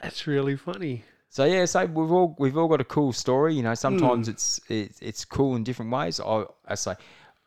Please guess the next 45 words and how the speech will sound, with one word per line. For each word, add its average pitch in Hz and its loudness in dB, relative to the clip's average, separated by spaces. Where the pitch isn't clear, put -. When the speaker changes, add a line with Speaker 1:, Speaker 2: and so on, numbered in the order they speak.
Speaker 2:
uh, 107 -6
my 113 4
cool 120 -2
story 107 0
is 95 -6
to 101 -10
me 104 0
is, 95 -6
is 98 -8
that 101 -6
I 95 0
ended 101 -4
up 95 -2
with 98 -12
the 101 -10
people 101 -6
that 95 -4
I 92 -4
ended 92 -6
up 87 -6
with. - -12
Speaker 1:
Yeah. 151 2
Speaker 2:
You 92 -8
know, 98 0
l-, 101 -8
there 104 -4
could 127 -2
have 107 -2
been 104 -2
one 127 2
signature 117 -4
ten 135 -2
minutes 113 -2
before 113 -2
on 107 0
another 107 -2
piece 98 -6
of - -18
paper, 139 2
and 143 6
I 127 4
Speaker 1:
Yeah. 117 0
Speaker 2:
could 113 -2
have 95 -4
been, 104 -2